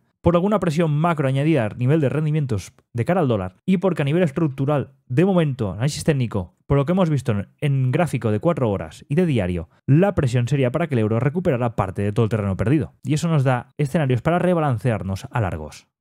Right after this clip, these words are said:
Mientras que revisando cómo está el oro y la plata, siguen en modo cohete, sobre todo el oro, aprovechándose, igual como Bitcoin, de ciertos flujos de dinero hacia este activo. Y estamos ya encarando claramente la zona del dos mil,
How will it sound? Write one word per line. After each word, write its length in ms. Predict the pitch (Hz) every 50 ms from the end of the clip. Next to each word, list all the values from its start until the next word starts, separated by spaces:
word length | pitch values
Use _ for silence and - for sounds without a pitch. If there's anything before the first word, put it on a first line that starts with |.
| _ _
Mientras 360 | - 151 180 233 233 226 180
que 100 | - 208
revisando 380 | 190 185 175 - 220 220 214 190
cómo 160 | 175 190 180
está 180 | 156 - 220 196
el 80 | 180
oro 120 | 196 214 208
y 20 |
la 120 | 175 131
plata, 280 | 131 156 143 127 131 123
siguen 340 | - - 180 208 208 170 139
en 80 | 131
modo 240 | 131 151 202 208 175
cohete, 380 | 127 131 120 110 101 - 101 92
sobre 260 | - - 185 202 185
todo 220 | 143 170 170 156
el 60 | 143 139
oro, 280 | 123 104 101 107 - _ _ _ -
aprovechándose, 640 | 175 185 220 233 220 196 - 190 185 170 135 127 139
igual 200 | 135 135 202 214
como 200 | - 208 185 160
Bitcoin, 420 | 175 190 180 - 143 127 127 131 131
de 240 | 143 135 180 202 185
ciertos 460 | - - 170 156 143 135 165 170 -
flujos 480 | - - - 151 135 127 - 135 131
de 80 | 143 180
dinero 400 | 185 165 117 98 98 98 - - _ _ _ _ -
hacia 240 | 151 151 131 139 120
este 160 | 107 - -
activo. 460 | 85 - - 220 220 147 - - _ _
Y 200 | - 165 175 175
estamos 360 | 170 - - 190 196 202 175
ya 100 | 160 190
encarando 420 | 190 180 180 165 160 151 147 131
claramente 560 | 135 190 202 190 180 156 156 151 147 135 160 143
la 100 | 131 120
zona 220 | - 180 190 190
del 140 | 175 151 127
dos 220 | 113 104 98 90
mil, 300 | 123 156 170 147 135 156